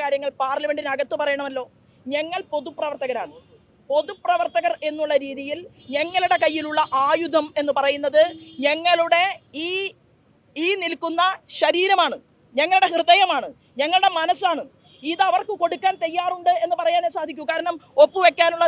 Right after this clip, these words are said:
സിഗ്നേച്ചറുമായിട്ട്, ഏഹ്, പേന കയ്യിലുമായിട്ട് ഞങ്ങൾ ഇരിക്കുകയല്ല. എന്നാൽ കേരളത്തിൻ്റെ ഗവൺമെന്റിന് അറിയാമല്ലോ, മിസോറാമിൽ ഒരു ഗവൺമെന്റ് ഇല്ലേ, അവർ എന്താ തീരുമാനിച്ചത്? ആശാ പ്രവർത്തകരെ തൊഴിലാളികളായിട്ട് അവർ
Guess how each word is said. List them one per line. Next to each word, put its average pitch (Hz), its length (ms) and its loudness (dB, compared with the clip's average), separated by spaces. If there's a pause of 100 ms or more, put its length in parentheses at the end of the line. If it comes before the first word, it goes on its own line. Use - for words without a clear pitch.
സിഗ്നേച്ചറുമായിട്ട്, 330 840 0 (500)
ഏഹ്, 302 220 4 (240)
പേന 330 200 4 (100)
കയ്യിലുമായിട്ട് 330 580 0
ഞങ്ങൾ 320 200 -2
ഇരിക്കുകയല്ല. 285 380 -2 (380)
എന്നാൽ 359 200 -2 (120)
കേരളത്തിൻ്റെ 359 640 4
ഗവൺമെന്റിന് 381 500 2
അറിയാമല്ലോ, 311 420 -4 (420)
മിസോറാമിൽ 359 580 -2
ഒരു 349 120 -12
ഗവൺമെന്റ് 294 340 -4
ഇല്ലേ, 196 140 -10 (440)
അവർ 349 160 0
എന്താ 349 120 -4 (100)
തീരുമാനിച്ചത്? 320 520 -4 (380)
ആശാ 330 260 -6 (100)
പ്രവർത്തകരെ 311 500 2 (120)
തൊഴിലാളികളായിട്ട് 320 800 4 (380)
അവർ 359 100 4